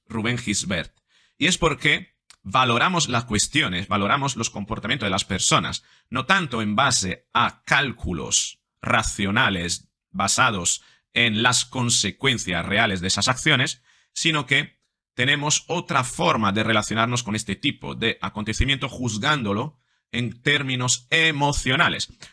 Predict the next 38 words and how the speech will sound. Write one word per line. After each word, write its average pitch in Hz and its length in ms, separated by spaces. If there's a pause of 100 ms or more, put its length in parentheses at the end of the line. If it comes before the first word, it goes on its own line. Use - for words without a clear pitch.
Y 120 100
las 127 360
emociones 156 720
no 151 260
atienden 110 680
a 110 100
un 123 220
cálculo 117 720 (300)
matemático, 113 960
aritmético 110 720
de 107 400 (240)
costes-beneficios, 120 1160 (180)
por 123 120
el 120 100
que 123 80
uno 135 200
podría 117 360
decir, 110 300
bueno, 92 220
en 98 60
el 98 60
fondo 107 260
no 95 100
ha 104 40
sucedido 98 440
nada, 110 440 (100)
pasamos - 320
por - 160
alto, 110 240
lo 95 100
importante 98 420
es 98 100
el 98 100
trabajo 107 300
que - 80
está 98 160
haciendo 98 560
él 127 280